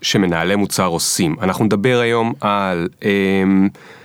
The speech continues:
מה זה, למה אנשים מפתחים פיצ'רים בלי ולידציה, אה, הידבקות לדאטה יתר על המידה, אה, למה חשוב להיות קרוב וחם לעומת קר ומרוחק,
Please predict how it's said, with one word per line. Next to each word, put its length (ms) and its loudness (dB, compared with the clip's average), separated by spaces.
מה 260 2
זה, 440 0
למה 260 0
אנשים 240 -2
מפתחים 360 -2
פיצ'רים 440 0
בלי 180 4
ולידציה, 840 0
אה, 400 0
הידבקות 460 0
לדאטה 380 0
יתר 300 -2
על 100 -2
המידה, 400 -2
אה, 480 2
למה 240 2
חשוב 240 0
להיות 220 0
קרוב 300 0
וחם 280 0
לעומת 300 0
קר 280 -2
ומרוחק, 680 0